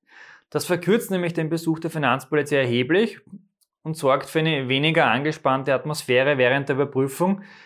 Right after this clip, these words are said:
und zeigt den Finanzbeamten, dass ihr sorgfältig und ordnungsgemäß eure Registrierkasse und eure Aufzeichnungen führt.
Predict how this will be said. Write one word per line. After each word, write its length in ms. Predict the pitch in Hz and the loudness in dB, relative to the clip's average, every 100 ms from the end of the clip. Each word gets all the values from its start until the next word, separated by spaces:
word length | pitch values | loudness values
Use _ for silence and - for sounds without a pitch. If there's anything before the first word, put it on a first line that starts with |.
| _ | _
und 240 | - 196 214 | -2 0 2
zeigt 340 | 175 151 151 | 4 2 2
den 120 | 175 | -4
Finanzbeamten, 760 | 170 143 123 - 156 143 160 160 | -2 0 0 0 -2 -2 -6 -2
dass 260 | 143 143 | -2 0
ihr 100 | 156 | -2
sorgfältig 720 | 147 - 135 139 175 165 170 165 | -2 2 2 2 0 0 -2 -2
und 180 | 151 | -4
ordnungsgemäß 760 | 113 127 143 151 - 143 147 143 | 0 0 0 -4 -6 -8 -8 -6
eure 340 | 135 123 139 | -4 -2 -2
Registrierkasse 800 | 135 127 127 - 147 147 139 - | -4 -6 -6 -2 -2 0 -4 -2
und 120 | 147 | -2
eure 180 | 139 143 | 2 2
Aufzeichnungen 720 | 113 120 - 113 - 123 113 | 2 0 0 -2 -4 -10 -12
führt. 280 | - - | -12 -18